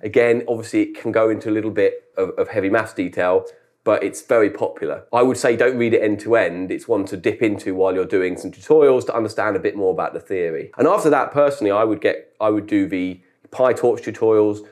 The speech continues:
or the scikit-learn tutorials. They can be directed at your own pace, and they will include, they'll give you experience in all those different things. Right? There's,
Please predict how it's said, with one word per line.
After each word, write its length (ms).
or 140
the 60
scikit-learn 680
tutorials. 800
They 160
can 140
be 160
directed 340
at 80
your 100
own 140
pace, 580
and 300
they 400
will 200
include, 600
they'll 120
give 160
you 80
experience 440
in 60
all 80
those 160
different 320
things. 520
Right? 180
There's, 200